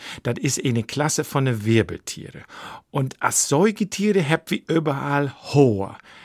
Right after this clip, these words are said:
Wie habt die Gehörknochen, die Hammer, die Amboss und die Steigbügel.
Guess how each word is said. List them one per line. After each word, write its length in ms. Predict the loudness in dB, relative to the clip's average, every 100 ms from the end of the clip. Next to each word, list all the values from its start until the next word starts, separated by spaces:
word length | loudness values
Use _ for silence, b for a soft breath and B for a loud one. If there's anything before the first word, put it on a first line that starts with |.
| B _
Wie 180 | -6 -4
habt 300 | -4 -6 -8
die 140 | -6 -6
Gehörknochen, 1000 | 0 6 8 6 4 2 4 4 2 b b -12
die 120 | -6
Hammer, 460 | 0 4 4 2 -2 _ _ _ -18
die 60 | -2
Amboss 600 | 0 4 4 4 0 -10 _
und 140 | -6 -2
die 40 |
Steigbügel. 680 | 2 4 2 0 -6 -6